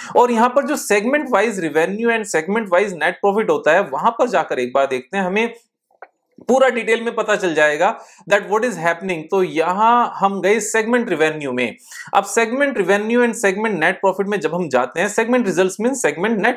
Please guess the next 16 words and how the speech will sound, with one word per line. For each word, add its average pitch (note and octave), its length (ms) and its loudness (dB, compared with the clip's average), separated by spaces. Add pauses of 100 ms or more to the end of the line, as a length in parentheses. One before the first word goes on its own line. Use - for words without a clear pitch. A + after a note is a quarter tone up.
(100)
profit, D#3 300 2 (520)
capital C4+ 340 2
market A3+ 440 0 (120)
is G3+ 200 0 (160)
one A3+ 180 2 (120)
hundred D#3 400 0
सिक्सटी G#3 460 -4
फ़ाइव F#3+ 560 0
करोड़ G3 280 4
रुपीज D3 320 -8
का G3+ 180 0
नेट D3 260 -4
प्रॉफिट B2+ 380 -2
है, B2 120 0
because, F#3+ 380 0
uh, D3+ 140 4